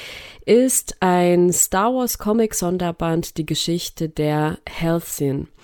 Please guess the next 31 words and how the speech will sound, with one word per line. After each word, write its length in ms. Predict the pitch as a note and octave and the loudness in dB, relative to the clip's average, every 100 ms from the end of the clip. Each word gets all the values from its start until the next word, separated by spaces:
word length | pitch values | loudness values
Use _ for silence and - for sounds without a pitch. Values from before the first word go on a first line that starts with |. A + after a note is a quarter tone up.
| - - - - - - _ _ _ - - _ - | -20 -20 -20 -20 -20 -20 _ _ _ -20 -20 _ -2
Dieser 240 | A#3 C4 | 2 2
Band 280 | G#3+ G3+ A3 | 2 0 2
erzählt 440 | F#3 - G3+ A3+ | 0 2 2 2
uns 160 | G3 - | -2 -2
die 100 | E3+ | -4
Geschichte 440 | E3+ F3+ F#3 F3+ | -2 -2 -4 -8
des 260 | - D#3 - | -6 -6 -6
Kreuzfahrtschiffs 1200 | - - C#4+ - F3 E3+ - - F#3 G#3 - - | -2 -2 -2 -6 -8 -8 -6 -6 -6 -6 -8 -4
der 160 | D3+ | -2
Halcyon, 600 | D3 D3+ - - G3 C#4+ E4 _ - - - - _ | -2 -6 -6 -4 -2 -2 -4 _ -20 -20 -20 -20 _
die 220 | A3 C#4 | 2 4
seit 420 | C#4+ - G#3+ A3+ - | 2 2 4 2 2
über 300 | F#3+ F#3+ F3 | -2 -2 -4
dreihundert 580 | - D#3+ D3+ D#3+ - | -4 -4 -4 -4 -6
Jahren 400 | D3+ D#3 D#3 E3 | -6 -4 -2 -2
in 380 | - - F#3+ G#3 | -2 -2 -2 -2
der 200 | F3+ D#3 | -4 -4
weit, 280 | D3+ D#3 - | -2 -2 -4
weit 260 | D#3 D#3 - | -8 -8 -8
entfernten 680 | D3 - D3 D3+ D3+ D3+ D3 | -12 -8 -8 -6 -8 -8 -6
Galaxis 520 | D3 D3 C#3+ - - | -6 -8 -8 -10 -10
unterwegs 520 | D3 D3 D3+ D#3+ - | -8 -6 -6 -8 -8
ist. 380 | - - - - _ _ _ _ - - - | -8 -8 -10 -16 _ _ _ _ -20 -20 -4
Während 400 | F#3 G3+ G#3+ G3 | 2 4 2 0
Republiken 720 | E3+ D#3+ D#3+ A3 - A#3+ A3+ | -2 -4 -2 -2 0 0 0
und 240 | - E3 - | -2 -2 0
ein 140 | E3 | 0
Imperium 680 | D#3+ F3 F#3 G3+ F#3+ F#3 F#3 | 0 0 -2 0 0 0 -4
aufsteigen 800 | - F3 G#3+ - E3+ E3 E3+ - | -2 -2 -4 -6 -4 -2 -4 -4
und 180 | D#3 | -6
fielen, 680 | - - - A3 F3 D#3 G#3 | -8 -12 -6 -2 0 0 -4